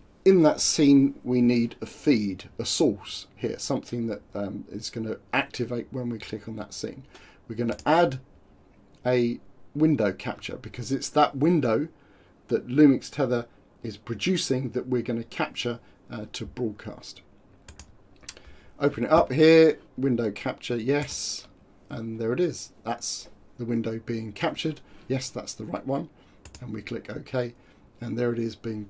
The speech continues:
broadcast onto that, um, main window. Um,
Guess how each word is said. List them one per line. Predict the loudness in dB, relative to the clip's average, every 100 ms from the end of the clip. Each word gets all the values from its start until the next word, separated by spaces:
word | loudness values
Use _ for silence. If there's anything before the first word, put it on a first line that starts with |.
| -8
broadcast | -8 -8 -10 -8 -10
onto | -10 -10 -10
that, | -12 -14 -16 -14 -12
um, | -10 -12 -12 -12
main | -10 -8
window. | -8 -8 -10 -16 -20 -20 -20 -20 -10 4
Um, | 4 4